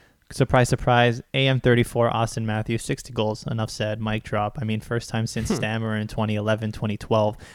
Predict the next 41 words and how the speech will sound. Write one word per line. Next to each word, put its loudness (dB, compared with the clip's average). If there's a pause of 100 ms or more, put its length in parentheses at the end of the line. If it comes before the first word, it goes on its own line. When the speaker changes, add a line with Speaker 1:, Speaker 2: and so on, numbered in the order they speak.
(360)
Speaker 1:
Like -2
you -4
said -2
last -4
time, -2 (200)
it's -12
the -8
hardest 2
thing -2
to -10
do 0
in -2
this -4
sport -2
is -6
to -4
score -6
goals. -2
His -8
G -4
S 0
V -2
A 0
is -4
the -6
highest -2
on -2
the -6
team, -4
which -10
means -8
he -6
contributes -6
to -4
the 0
most -6
wins 0
on 0
his -4
team 0
by 2